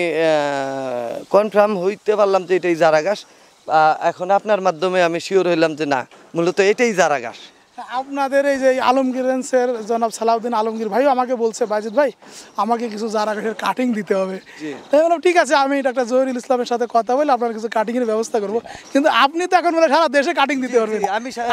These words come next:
Speaker 2: আঠারো
Speaker 1: হ্যাঁ।
Speaker 2: বিঘা জমিতে যদি আপনি এরকম ঘাস করে
Speaker 1: হ্যাঁ,
Speaker 2: দেন।
Speaker 1: আঠারো বিঘা জমিতে আমার এই জারা ঘাসটা আছে।
Speaker 2: আচ্ছা, কাটিংটা পেয়েছিলেন কোথায়?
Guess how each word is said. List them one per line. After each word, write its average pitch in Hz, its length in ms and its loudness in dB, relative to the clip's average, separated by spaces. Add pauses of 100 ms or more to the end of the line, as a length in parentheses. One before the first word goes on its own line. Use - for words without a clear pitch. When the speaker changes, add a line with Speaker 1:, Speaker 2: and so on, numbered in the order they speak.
Speaker 2:
আঠারো 320 220 2
Speaker 1:
হ্যাঁ। - 60 0
Speaker 2:
বিঘা 320 180 4
জমিতে 311 320 -2
যদি 302 140 2
আপনি 302 200 4
এরকম 285 300 2
ঘাস 247 240 -2
করে 247 140 -6
Speaker 1:
হ্যাঁ, 151 220 0
Speaker 2:
দেন। 139 100 -2
Speaker 1:
আঠারো 185 240 2
বিঘা 185 240 4
জমিতে 185 320 0
আমার 208 180 4
এই 165 100 2
জারা 147 260 2
ঘাসটা 131 320 -6
আছে। - 260 -16
Speaker 2:
আচ্ছা, 262 180 -18
কাটিংটা 320 300 0
পেয়েছিলেন 277 380 0
কোথায়? 208 300 -10